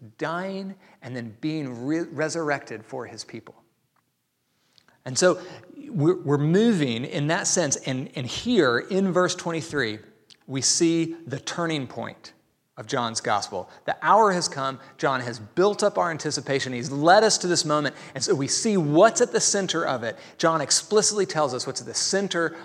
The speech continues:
of this movement. What is the sign? And in verse twenty-three, Jesus says, "The hour has come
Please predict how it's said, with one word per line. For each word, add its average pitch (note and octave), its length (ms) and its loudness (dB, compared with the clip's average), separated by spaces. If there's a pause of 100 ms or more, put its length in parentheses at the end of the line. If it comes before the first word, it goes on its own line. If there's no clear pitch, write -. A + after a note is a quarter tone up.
of B2+ 160 -2
this E3 180 2
movement. A2 520 -6 (140)
What F3 500 4
is C#3+ 520 0
the D#3 340 0
sign? A2+ 540 -4 (580)
And A#2+ 80 -14
in A2+ 80 -12
verse D#3 220 4
twenty-three, D3+ 520 -2
Jesus C#3 360 -2
says, A2 320 -4 (300)
"The C#3+ 240 0
hour G3 460 6
has C#3+ 280 -2
come A#2 600 -4